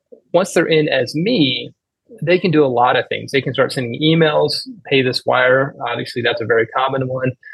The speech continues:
Uh, send this money to this location, go in and approve things in the banking systems. And so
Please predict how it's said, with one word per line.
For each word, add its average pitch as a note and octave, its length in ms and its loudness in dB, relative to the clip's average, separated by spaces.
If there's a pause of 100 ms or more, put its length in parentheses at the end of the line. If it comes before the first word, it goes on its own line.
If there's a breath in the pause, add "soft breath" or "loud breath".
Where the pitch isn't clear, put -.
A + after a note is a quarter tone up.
(180 loud breath)
Uh, G#2 100 0
send C#3 280 2
this C3 140 0
money B2+ 260 2
to A#2 120 -6
this A2 260 -2
location, C3+ 760 2 (360 soft breath)
go C3+ 200 4
in B2+ 100 0
and A2 180 -6
approve C3+ 400 0
things C3 300 -2
in A#2 80 -6
the A2+ 60 -6
banking B2 320 -2
systems. C3 500 -2 (380 soft breath)
And D#3 120 2
so D3 400 2